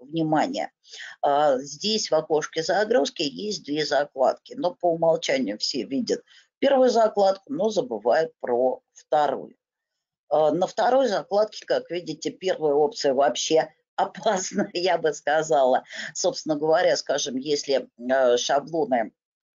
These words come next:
файлов хранятся, например, на компьютере секретаря,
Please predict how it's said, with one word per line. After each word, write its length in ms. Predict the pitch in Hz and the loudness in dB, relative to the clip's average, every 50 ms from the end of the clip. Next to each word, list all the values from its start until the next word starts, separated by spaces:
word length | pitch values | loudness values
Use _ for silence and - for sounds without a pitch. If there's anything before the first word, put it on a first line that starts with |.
| _ _ _ _ _ _ _ _ _ - - - - - | _ _ _ _ _ _ _ _ _ -20 -16 -12 -10 -4
файлов 400 | - 180 165 156 131 131 123 - | 0 2 4 4 4 4 2 0
хранятся, 540 | - - 143 151 151 147 113 - - - 123 | 0 0 0 2 2 0 0 0 -2 -4 -6
например, 440 | 123 123 - 143 147 151 139 - 127 | -6 -6 -6 -6 -4 -2 -2 -2 -2
на 220 | 135 135 127 104 | 0 0 -2 -2
компьютере 640 | - - 123 139 139 135 131 131 - 113 110 117 | -4 -6 -10 -8 -6 -6 -6 -6 -8 -8 -10 -10
секретаря, 720 | 110 - - - 135 131 143 _ - 151 175 202 233 247 247 | -10 -12 -16 -18 -18 -18 -8 _ 0 2 2 4 2 2 0